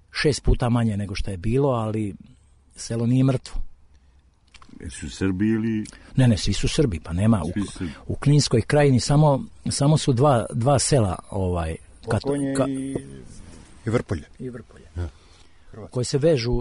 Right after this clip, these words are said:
Speaker 1: za grad Knina, inače sva druga sela, a, od Knina do Zadra možda ima dva ili tri neka manja sela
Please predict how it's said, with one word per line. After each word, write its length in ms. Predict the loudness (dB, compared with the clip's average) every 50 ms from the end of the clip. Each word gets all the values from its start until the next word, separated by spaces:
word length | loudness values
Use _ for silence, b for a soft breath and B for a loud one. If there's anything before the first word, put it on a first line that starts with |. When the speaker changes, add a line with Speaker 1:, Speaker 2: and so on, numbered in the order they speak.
| -2
Speaker 1:
za 380 | -4 -8 -10 -8 -6 -4 -4 -2
grad 300 | -2 0 0 0 0 -2
Knina, 420 | -2 0 2 2 2 2 0 0
inače 360 | 0 0 0 0 -2 -2 -4 -6
sva 220 | -2 0 0 0
druga 280 | 0 0 -2 -2 -2 -2
sela, 340 | -2 0 0 0 0 -2 -4 B B B B B B B B B B B B B B
a, 380 | -6 -4 -2 -2 -2 -4 -6 -8 -12 _ -8
od 220 | -6 -6 -4 -4
Knina 320 | -2 2 2 4 4 4 2
do 120 | 2 2
Zadra 360 | 2 2 2 2 2 2 2
možda 280 | 2 2 2 2 2 2
ima 220 | 2 4 2 2
dva 300 | 0 0 0 0 2 2
ili 180 | 2 2 0 -2
tri 360 | -4 -4 -2 -2 -2 -2 -4 -6 _ _ _ _ _ _ _ _ _ _ -4
neka 280 | -2 -2 0 0 0 0
manja 300 | 2 2 2 2 0 -2
sela 360 | -2 -4 -2 -2 -2 -4 -6